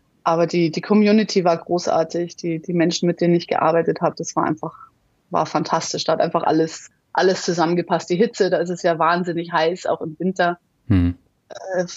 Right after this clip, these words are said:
Speaker 1: ich, ich liebe die Hitze. Und dann hast du das Wasser und die Arbeit und tolle Menschen. Das war, war großartig.
Speaker 2: Hm. Und dein Rücken hat das alles mitgemacht?
Speaker 1: Ja, ich hatte da zwischenzeitlich noch mal einen kleinen, aber nur einen kleinen Vorfall.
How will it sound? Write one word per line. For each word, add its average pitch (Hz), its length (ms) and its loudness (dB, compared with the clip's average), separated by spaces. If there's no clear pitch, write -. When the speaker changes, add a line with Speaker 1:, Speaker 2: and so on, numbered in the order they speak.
Speaker 1:
ich, - 280 -2
ich 156 140 -6
liebe 185 240 2
die 165 120 2
Hitze. 170 440 2
Und 170 300 -8
dann 170 160 0
hast 170 160 0
du 190 60 0
das - 120 -4
Wasser 170 540 2
und 165 160 0
die 185 80 2
Arbeit 170 420 0
und 175 240 -6
tolle 170 240 0
Menschen. 165 460 0
Das 160 180 -6
war, 165 320 2
war 190 160 0
großartig. - 600 -2
Speaker 2:
Hm. 87 320 2
Und 104 140 0
dein 98 100 2
Rücken 117 300 0
hat 120 100 -2
das 104 140 -4
alles 110 180 -2
mitgemacht? 85 560 -4
Speaker 1:
Ja, 214 400 4
ich 247 120 -2
hatte 233 240 0
da 202 200 2
zwischenzeitlich 208 760 -2
noch 196 160 -8
mal 180 240 -2
einen 170 360 -4
kleinen, 214 760 0
aber 202 200 -6
nur 220 180 -4
einen 214 100 -6
kleinen 208 340 0
Vorfall. 208 640 0